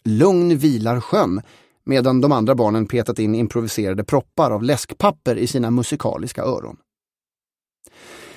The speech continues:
Lärarinnan, som var mycket ambitiös, hade stått ut ända till i våras. Men en dag hade hon artigt fast bestämt sagt ifrån att nu ville hon inte vara med längre.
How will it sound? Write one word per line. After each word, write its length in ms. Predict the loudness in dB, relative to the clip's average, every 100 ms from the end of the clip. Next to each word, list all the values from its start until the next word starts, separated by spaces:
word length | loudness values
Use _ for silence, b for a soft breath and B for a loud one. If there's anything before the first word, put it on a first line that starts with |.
| B B B B
Lärarinnan, 560 | 2 4 4 2 2 0
som 120 | 2
var 60 | 2
mycket 360 | 2 0 0
ambitiös, 600 | 2 0 0 -2 -2 -8
hade 180 | -6 -4
stått 220 | -2 0
ut 180 | -2 0
ända 260 | 0 0 -2
till 140 | -6
i 40 | -2
våras. 680 | -2 -2 -6 -8 -12 -20 -20 _ _ B B B
Men 240 | -4 -2
en 260 | 0 2 4
dag 180 | 4 4
hade 200 | 2 0
hon 120 | 0 0
artigt 520 | 2 2 0 -2 -2
fast 280 | 0 -2 -2
bestämt 580 | -2 0 2 2 0 -2
sagt 280 | -4 0 -2
ifrån 420 | 2 2 2 0
att 160 | -4 0
nu 360 | 2 2 0
ville 260 | -2 0 2
hon 160 | 4
inte 240 | 2 2 0
vara 200 | 2 2
med 340 | 2 0 -2
längre. 320 | -6 -12 -14